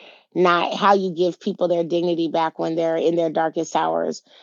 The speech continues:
that we don't have to just put something in a box and tell somebody, "Hey, you're hungry, you should be happy, just enjoy this." And that I think about, like, "Hey, these, these people that are experiencing hunger right now, they feel terrible. Like, they're really down on their luck." And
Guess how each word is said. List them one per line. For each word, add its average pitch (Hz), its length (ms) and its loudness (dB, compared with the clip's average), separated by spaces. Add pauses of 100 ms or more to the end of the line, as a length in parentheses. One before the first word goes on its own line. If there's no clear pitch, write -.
(120)
that 170 80 2
we 190 100 6
don't 190 200 4
have 190 160 -2
to 175 120 -6
just 175 220 -4
put 190 200 -2
something 180 400 -2
in 165 120 -2
a 165 40 -2
box 165 400 -2
and 160 140 -6
tell 175 180 2
somebody, 170 460 -2
"Hey, 190 140 2
you're 175 160 0
hungry, 196 500 0 (320)
you 196 100 -4
should 196 220 0
be 190 80 2
happy, 180 460 0
just 175 260 -2
enjoy 170 400 0
this." 165 320 -2
And 165 160 -4 (320)
that 175 140 4
I 165 100 4
think 202 280 2
about, - 420 0 (260)
like, 160 160 -2
"Hey, 190 460 2
these, 190 360 -4 (140)
these 196 340 -2
people 208 320 -4
that 170 120 6
are 170 120 -2
experiencing 220 640 0
hunger 170 280 2
right 165 180 0
now, 170 320 -4 (360)
they 254 160 4
feel 277 320 4
terrible. 190 600 0
Like, 170 180 -4
they're 202 160 0
really 208 300 0
down 190 320 2
on 185 140 -2
their 165 120 -2
luck." 180 300 -2
And 165 220 -8